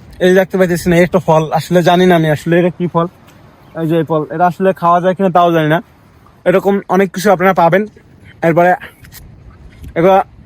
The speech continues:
বেশ ভালো এবং খুবই মজাদার। ভিডিও কন্টিনিউ করলে হয়তো আরও কিছু দেখতে পারবেন আপনারা।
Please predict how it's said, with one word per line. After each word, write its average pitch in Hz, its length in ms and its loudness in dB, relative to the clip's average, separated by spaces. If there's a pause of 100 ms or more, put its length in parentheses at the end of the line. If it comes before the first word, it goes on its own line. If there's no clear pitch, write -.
(580)
বেশ 277 160 2 (240)
ভালো 165 200 4 (880)
এবং 165 240 0 (1700)
খুবই 180 160 2
মজাদার। 190 440 2 (1120)
ভিডিও 165 200 4 (120)
কন্টিনিউ 202 400 2
করলে 208 200 4
হয়তো 202 140 2
আরও 180 220 4
কিছু 202 260 0
দেখতে 190 240 -2
পারবেন 185 240 2
আপনারা। 180 300 0